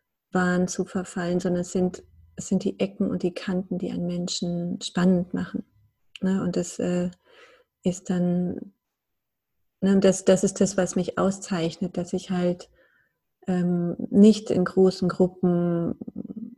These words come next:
da so rumhüpfe und wie ein Fisch im Wasser bin, sondern dass ich halt an der Stelle anders bin. Und das macht mich auch unique, ne? Und dass, ähm,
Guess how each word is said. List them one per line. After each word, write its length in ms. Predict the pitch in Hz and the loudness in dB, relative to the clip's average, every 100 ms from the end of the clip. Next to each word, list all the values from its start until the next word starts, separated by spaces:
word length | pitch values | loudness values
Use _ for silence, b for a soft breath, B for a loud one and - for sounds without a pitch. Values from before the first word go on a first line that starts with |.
| _ _ _ - | _ _ _ -6
da 340 | 180 175 170 | -2 0 -2
so 360 | - 175 165 165 | 2 4 4 4
rumhüpfe 1000 | - 175 180 175 175 - - 170 170 170 | 0 0 2 4 2 0 -4 -2 0 0
und 200 | 170 170 | -2 -2
wie 100 | 175 | -4
ein 140 | - 170 | -2 -4
Fisch 280 | - 175 170 | -2 -4 -2
im 100 | 170 | -4
Wasser 300 | 180 - 175 | -4 -4 -4
bin, 220 | 170 175 | -2 -2
sondern 240 | 185 180 185 | -2 -2 -2
dass 180 | 185 190 | -2 -6
ich 140 | 196 | -4
halt 220 | 185 185 | -4 -2
an 80 | 180 | 0
der 160 | 180 180 | 0 0
Stelle 400 | 190 180 - 185 | 0 -2 0 6
anders 400 | 202 185 175 - | 6 6 0 -4
bin. 180 | 165 | -2
Und 100 | 175 | 0
das 160 | 180 - | -2 -2
macht 220 | 190 - | -4 -2
mich 200 | 185 - | -4 -4
auch 140 | 180 - | -6 0
unique, 460 | 180 190 190 - | 4 6 4 2
ne? 220 | 196 254 | 0 0
Und 340 | 196 190 190 - b b b b b b _ - | 2 0 0 -6 b b b b b b _ -4
dass, 440 | 190 180 - - | -2 -2 -10 -8
ähm, 680 | 185 185 180 180 180 180 180 | -4 -2 -2 -2 -2 -2 -6